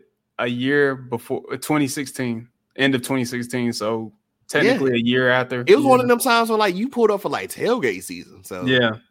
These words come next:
Speaker 2: it's been a minute.
Speaker 1: But nah, man, um,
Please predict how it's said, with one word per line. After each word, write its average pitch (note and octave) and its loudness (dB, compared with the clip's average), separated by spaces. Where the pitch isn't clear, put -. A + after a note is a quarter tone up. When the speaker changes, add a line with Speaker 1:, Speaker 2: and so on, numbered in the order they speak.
Speaker 2:
it's F3+ -6
been F3 0
a G#2 -4
minute. - -20
Speaker 1:
But C#3+ 4
nah, D#3+ 4
man, C#3 0
um, B2 -4